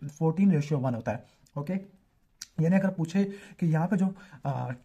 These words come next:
tympanic membrane का जो एडल्ट का जो होता है ना, वो फिफ्टी फ़ाइव है, लेकिन अगर फंक्शनल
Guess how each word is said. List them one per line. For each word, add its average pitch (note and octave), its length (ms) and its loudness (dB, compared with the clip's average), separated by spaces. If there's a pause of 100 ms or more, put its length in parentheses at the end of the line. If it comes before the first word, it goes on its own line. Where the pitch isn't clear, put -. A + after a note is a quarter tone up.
tympanic F3+ 440 2
membrane E3 280 0
का F3 100 -2
जो E3+ 200 -4 (240)
एडल्ट F#3 320 0
का F#3 120 2
जो D#3 100 2
होता C#3 180 0
है G#3+ 60 2
ना, G3 40 2
वो F3 60 2
फिफ्टी D#3+ 260 -4
फ़ाइव D3 300 0
है, C#3+ 40 -4
लेकिन D3+ 280 -4
अगर F3 100 -2
फंक्शनल F#3 560 2